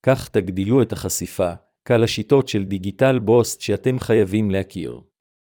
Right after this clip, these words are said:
לאחר שמיקדתם את כל תוכן העמוד והקפדתם על איכות תכנים ללא פשרות,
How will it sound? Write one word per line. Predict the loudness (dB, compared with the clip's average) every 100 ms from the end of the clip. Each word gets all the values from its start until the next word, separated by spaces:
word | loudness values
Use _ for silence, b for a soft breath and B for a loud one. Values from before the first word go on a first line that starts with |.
| _ _ _ _ _ _ -8
לאחר | -6 -2 0 0
שמיקדתם | -2 -4 2 2 2 -2 -2
את | -4
כל | 2 2
תוכן | 4 0 0 0
העמוד | -2 -2 -2 -2
והקפדתם | -4 -2 2 2 2 0
על | 2
איכות | 0 -2 -6 -8
תכנים | -4 -2 0 0
ללא | 2 2 0
פשרות, | -2 -2 -2 -6 -12